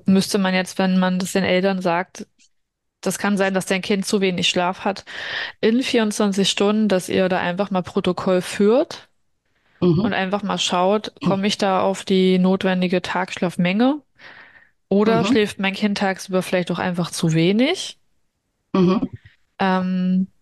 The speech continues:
Speaker 1: und dass ihr dann da nachjustiert und klar, manche Kinder schlafen einfach immer nur sehr wenig. Aber wenn, ich finde, Kinder, die nachts durchschlafen, die schlafen tagsüber eh weniger, das ist dann gar kein Problem.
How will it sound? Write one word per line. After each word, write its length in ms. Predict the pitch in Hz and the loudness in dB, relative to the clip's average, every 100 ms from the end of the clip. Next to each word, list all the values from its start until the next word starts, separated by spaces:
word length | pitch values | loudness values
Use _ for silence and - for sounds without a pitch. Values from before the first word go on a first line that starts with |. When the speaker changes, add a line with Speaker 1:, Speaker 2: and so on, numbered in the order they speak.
| _ _ | _ _
Speaker 1:
und 160 | 190 | -2
dass 140 | 180 196 | 0 2
ihr 60 | |
dann 160 | 185 180 | 0 0
da 320 | 170 170 190 | 0 2 0
nachjustiert 1040 | 175 170 190 233 220 - 220 220 220 - - | 0 -2 -2 -4 -4 -2 0 2 2 -2 -2
und 460 | 185 180 180 - - | 0 0 -2 -6 -8
klar, 360 | - 190 190 180 | -4 0 0 0
manche 320 | 175 175 202 | -4 -4 -4
Kinder 260 | - 185 180 | -2 -2 -2
schlafen 340 | 180 180 202 | 0 -2 -2
einfach 300 | - 170 175 | -4 -2 -2
immer 180 | 175 175 | 0 0
nur 200 | 175 175 | 2 2
sehr 200 | 170 165 | 0 0
wenig. 440 | 165 170 190 220 - - - - - _ _ - - _ - | 0 2 0 -2 -8 -14 -14 -14 -18 _ _ -20 -20 _ -4
Aber 200 | 185 185 | 0 0
wenn, 200 | 196 190 | -2 -2
ich 140 | - | -2
finde, 220 | 240 220 | 0 0
Kinder, 280 | - 208 208 | 0 0 0
die 120 | 190 | 0
nachts 420 | 180 180 - - | -2 -2 -4 -8
durchschlafen, 840 | - 240 247 - 214 202 208 233 226 | 0 2 2 0 0 0 0 -2 -2
die 80 | 196 | 0
schlafen 320 | - 185 190 | 0 -2 -2
tagsüber 420 | - 185 185 180 | -4 -4 -2 -2
eh 220 | - 190 | 2 2
weniger, 480 | 220 240 247 226 226 | 2 2 2 2 0
das 140 | 202 190 | 0 -2
ist 140 | - | -2
dann 120 | 180 | -2
gar 140 | 202 180 | -2 -2
kein 200 | 226 214 | -4 -2
Problem. 640 | - 214 214 220 233 | -2 0 2 2 2